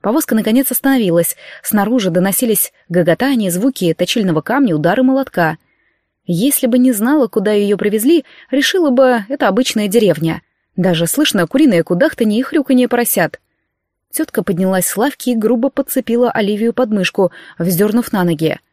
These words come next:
«Ну что, принцесса, приехали!» — усмехнулась она. Возница так и остался на козлах, за всё время поездки даже не оглянувшись. А тётка выволокла Оливию из повозки. После полумрака дневной свет ослепил.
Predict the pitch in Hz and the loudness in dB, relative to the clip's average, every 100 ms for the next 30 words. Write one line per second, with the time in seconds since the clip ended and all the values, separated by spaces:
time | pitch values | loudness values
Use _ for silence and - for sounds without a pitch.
0 | _ _ _ _ - 160 240 339 - - | _ _ _ _ -8 -2 2 2 2 0
1 | - - 269 294 - 165 - - _ - | 2 2 2 2 2 2 -2 -8 _ -4
2 | 175 294 320 - 311 320 196 - _ _ | 0 2 2 2 2 2 2 -2 _ _
3 | _ - 151 165 - 175 208 254 294 233 | _ -12 -6 -4 -2 0 0 0 -2 -2
4 | 175 160 _ _ 180 208 220 311 - 285 | -4 -6 _ _ -2 2 4 4 2 -2
5 | 262 - 240 - 339 - 208 208 294 190 | -2 0 0 0 -2 0 -2 0 0 2
6 | 170 - 165 180 - 208 269 247 220 233 | 0 -2 -4 -4 -2 2 2 2 0 0
7 | 277 - 214 233 233 226 220 226 175 - | -2 -4 -2 0 0 0 0 0 0 -2
8 | 170 - - _ _ _ - 180 269 - | -2 -4 -6 _ _ _ -8 -4 -4 -2
9 | - 247 254 240 233 240 220 220 226 220 | 0 2 4 2 2 2 2 2 0 0
10 | 214 - 214 165 147 - 151 - _ _ | -2 -2 -4 -4 -8 -8 -10 -10 _ _
11 | _ _ _ _ - 185 196 175 185 190 | _ _ _ _ -4 0 0 0 0 2
12 | 226 269 185 190 196 202 - 247 254 - | 0 -2 -2 0 0 -2 2 0 0 -8
13 | - 185 240 - 349 | -8 -4 -2 0 0